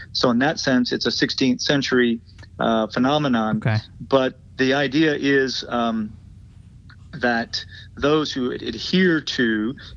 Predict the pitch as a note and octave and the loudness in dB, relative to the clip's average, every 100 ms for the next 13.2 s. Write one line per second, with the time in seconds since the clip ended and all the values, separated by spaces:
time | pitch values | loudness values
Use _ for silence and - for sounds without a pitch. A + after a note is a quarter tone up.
0 | - A2+ A#2 C#3+ C3 A#2+ A2+ A#2+ A2+ A2+ | -4 -4 0 2 4 2 0 -2 -4 -6
1 | B2 A#2+ B2 A#2 A2+ D#3+ C#3 B2 A#2+ A#2 | -2 0 0 0 0 0 0 0 0 0
2 | C#3 B2+ - - A#2+ A2+ A#2+ - - C3+ | 0 0 -2 -2 -2 0 -2 -2 0 0
3 | A#2 G#2+ A2 B2+ A2 - - A#2 A#2+ A2+ | 0 -2 0 0 -2 -2 0 0 -2 -6
4 | - C3 - B2+ D#3 C#3 - B2+ B2 A#2 | 0 0 0 2 2 2 0 2 2 0
5 | A#2+ A#2 - A#2+ C#3 D#3 C3+ - D3+ C3+ | -2 -4 -2 0 2 0 -4 0 2 2
6 | G#2+ G#2+ G#2+ - - - A#2+ - - D3 | 0 -2 -6 -14 -18 -6 -4 -2 2 2
7 | C3 B2+ B2+ - B2 B2 A#2 A2+ - - | 2 0 -2 -2 -2 0 -2 -2 -6 -20
8 | - A#2 A2 A2 - - D3 C#3 C#3 C3+ | -8 -4 -2 -2 -6 -6 -2 0 0 0
9 | A#2+ - D3+ C3+ A#2+ A#2+ C3 A2+ - C3+ | -2 -2 0 2 2 0 -2 -2 0 0
10 | B2+ G#2+ - E3 D3+ A2 G#2 - - - | 0 0 2 0 2 2 0 -4 -12 -12
11 | - A2+ C#3 C#3+ B2+ A#2 A#2 C3+ C#3+ - | -6 0 2 0 -2 -2 0 0 0 -4
12 | B2+ A#2 A2 A2 - - - A#2+ A#2+ A#2+ | 0 0 0 -2 -6 -12 -10 -2 0 -2
13 | - | -6